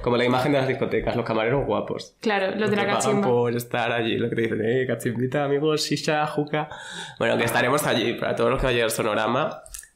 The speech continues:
Speaker 1: pues
Speaker 2: Para todos mis gays and girls de Burgos,
Speaker 1: creo que es
Speaker 2: que supongo que no será mucho,
Speaker 1: <laughs>
Speaker 2: pero
Speaker 1: Es
Speaker 2: bueno.
Speaker 1: verdad. Pero va gente de toda España a este festival. Y creo que es a primera hora de la tarde, ¿no?
Speaker 2: Sí.
Speaker 1: No lo sé, no sé hora todavía,
Speaker 2: Lo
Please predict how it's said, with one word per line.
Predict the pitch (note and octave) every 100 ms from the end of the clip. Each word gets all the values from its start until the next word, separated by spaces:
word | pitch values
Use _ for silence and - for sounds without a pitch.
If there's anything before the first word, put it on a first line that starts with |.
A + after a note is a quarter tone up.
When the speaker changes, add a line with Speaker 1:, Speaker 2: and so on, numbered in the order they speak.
| _ -
Speaker 1:
pues | - G#2+
Speaker 2:
Para | A3+
todos | A3 A3 A3+ A#3+ -
mis | A#3 G#3+ G#3 A3+
gays | G#3+ G#3+ G#3
and | G3+ G3+
girls | G3+ G3+ A3+ - G#3
de | G#3
Burgos, | G3+ A3 A3+ C#4+ - -
Speaker 1:
creo | B2 B2+
que | D3+ C3+
es | E3
Speaker 2:
que | A3+
supongo | G3 G#3+
que | A3+
no |
será | A#3+ C4 B3+
mucho, | B3 C4 C#4 D4+
Speaker 1:
<laughs> | -
Speaker 2:
pero | A3+ A3
Speaker 1:
Es |
Speaker 2:
bueno. | A3+ -
Speaker 1:
verdad. | G#3+ G3+ D#4 - G3 D#3
Pero | G2+ G#2+
va | G#2+
gente | G#2
de | G2+
toda | G#2
España | - F#2
a | C2+
este | -
festival. | A2 G#2 F#2+ F2+ - - - - _
Y | - A#2 A#2 A#2+ G#2+ G2+ F#2
creo | - A#2
que | B2+
es | C#3
a |
primera | A#2+ A2+ A2
hora | A2+
de | A2+
la | G2
tarde, | - F2+ - - - _
¿no? | - C3
Speaker 2:
Sí. | F3+ A3 G3+ -
Speaker 1:
No | - G#2+ A#2
lo | A2+
sé, | -
no | G#2+ G#2 -
sé | - B2+
hora | A#2+ A2+
todavía, | A2 A#2
Speaker 2:
Lo | A#3+